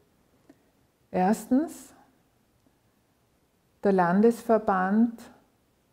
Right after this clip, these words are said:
ist eine unpolitische,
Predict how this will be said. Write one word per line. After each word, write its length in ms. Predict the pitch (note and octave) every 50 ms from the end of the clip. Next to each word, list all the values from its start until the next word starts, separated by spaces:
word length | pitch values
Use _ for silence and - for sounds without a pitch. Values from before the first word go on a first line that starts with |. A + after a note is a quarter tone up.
| _ _ _ _ _ _ _ _ _ _ _ _ _ _ _ _ _ _ _
ist 500 | - G3 G3 G3+ G3+ - - - - -
eine 580 | F#3 F3+ F3 F3+ F3+ F3+ F3 E3+ E3 E3 E3 E3 - - _ _ _ _ _ _ _ _ _ _ _ _ _ _ _
unpolitische, 1600 | _ G3 G3 G3+ G#3+ G#3+ A#3 B3+ - - - - _ - - F#3+ F#3+ F3+ F#3+ F#3+ F#3 - G#3+ G#3 G3 - - G#3+ G3 G3 G3+